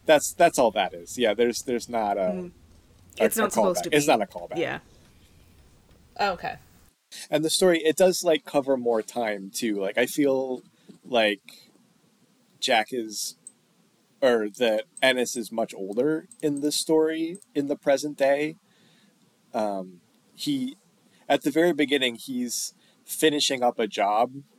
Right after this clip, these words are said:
Speaker 1: and he's, like, out of money again 'cause he's always out of money.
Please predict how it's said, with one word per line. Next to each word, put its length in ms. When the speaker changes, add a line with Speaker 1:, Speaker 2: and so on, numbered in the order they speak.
Speaker 1:
and 500
he's, 280
like, 180
out 180
of 120
money 280
again 340
'cause 160
he's 140
always 320
out 140
of 140
money. 380